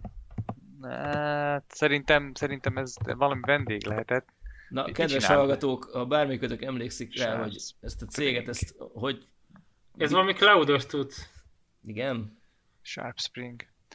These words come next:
Speaker 3: Ja, és ma-, marketing automatiz-, automatizáció, azt nem a Dávid ajánlotta nekünk?
Speaker 1: Akkor
Speaker 2: Lehet,
Speaker 1: ez biztos
Speaker 2: lehet,
Speaker 1: a
Speaker 2: lehet.
Speaker 3: Aki, aki mesélt pont ezekről az o-, ezekről az automatizált marketinges megoldásokról szintén tavaly ősszel,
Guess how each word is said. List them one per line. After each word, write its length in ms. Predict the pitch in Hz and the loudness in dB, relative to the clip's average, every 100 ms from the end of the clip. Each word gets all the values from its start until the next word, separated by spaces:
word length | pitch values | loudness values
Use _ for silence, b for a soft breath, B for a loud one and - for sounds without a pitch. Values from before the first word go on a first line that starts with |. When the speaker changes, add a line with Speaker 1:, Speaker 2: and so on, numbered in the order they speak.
| B B B B - - - - - | B B B B -14 -14 -14 -18 -8
Speaker 3:
Ja, 260 | 190 233 202 | -2 6 6
és 280 | 202 190 185 | 6 2 6
ma-, 120 | 202 | 8
marketing 480 | 202 208 185 165 151 | 8 8 6 4 2
automatiz-, 720 | 151 160 147 151 143 - 170 | 2 2 0 0 -2 -6 -8
automatizáció, 760 | 160 151 147 143 139 143 143 160 | -2 -2 -2 -4 -2 0 0 0
azt 80 | 147 | -2
nem 100 | 165 | 0
a 40 | |
Dávid 320 | 170 180 185 202 | 6 6 6 2
ajánlotta 500 | 208 214 208 - 226 | 2 2 0 -2 0
nekünk? 440 | 190 - 127 120 | 0 -2 -4 -2
Speaker 1:
Akkor 240 | 127 208 | -2 0
Speaker 2:
Lehet, 140 | 247 139 | 2 2
Speaker 1:
ez 60 | 92 | 0
biztos 280 | - - | -2 -2
Speaker 2:
lehet, 160 | 147 123 | 0 0
Speaker 1:
a 200 | 113 110 | 0 -2
Speaker 2:
lehet. 200 | - - - | 0 0 2
Speaker 3:
Aki, 500 | 185 180 180 185 - | 6 8 6 4 -4
aki 260 | - - 175 | -2 0 4
mesélt 540 | 175 170 180 175 170 | 4 6 8 8 8
pont 380 | 175 175 175 170 | 2 2 2 -2
ezekről 480 | 175 160 170 165 165 | 0 2 2 2 0
az 140 | 160 | 2
o-, 140 | 180 - | 0 0
ezekről 460 | 160 156 165 165 160 | 0 0 0 0 -2
az 100 | 165 | 0
automatizált 640 | 160 156 160 151 156 151 | 0 -2 -4 0 0 0
marketinges 600 | 233 156 160 160 165 160 | -2 -2 -6 -6 -4 -4
megoldásokról 580 | 165 165 165 160 156 151 | -2 0 0 -2 -4 -6
szintén 400 | 160 156 165 160 | -2 0 0 2
tavaly 320 | 165 165 170 | 4 4 4
ősszel, 540 | 170 156 - 139 127 | 0 -4 -2 -2 -2